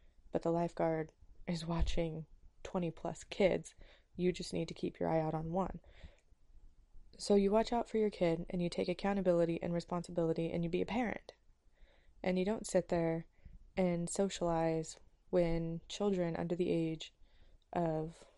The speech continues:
five in that class are in the pool, and none of them can touch the ground, even in the shallow end. So that's where the idea for this episode came in.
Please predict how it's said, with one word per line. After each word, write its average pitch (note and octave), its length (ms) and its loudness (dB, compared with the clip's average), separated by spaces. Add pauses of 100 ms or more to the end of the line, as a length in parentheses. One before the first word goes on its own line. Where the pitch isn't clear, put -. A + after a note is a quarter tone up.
five D#3+ 640 4
in F3 160 2
that E3+ 220 -4
class - 460 -6
are F#3 340 -2 (260)
in G#3 140 -2
the G#3 60 -2
pool, - 420 0
and F3+ 160 -2
none G3+ 140 0
of G#3+ 100 -4
them G#3 180 -2
can G#3 160 -8
touch - 280 -6
the G3+ 80 -6
ground, F3 400 -4 (500)
even F#3+ 320 2
in F3+ 540 2
the F3 80 -2
shallow - 360 -4
end. - 220 -12 (1400)
So - 240 2 (380)
that's G#3+ 260 2
where A3 380 4
the G3+ 160 4
idea F#3 280 4
for F#3 140 -2
this F3+ 200 -2
episode F3 680 0 (480)
came E3+ 280 -2
in. A#3 400 0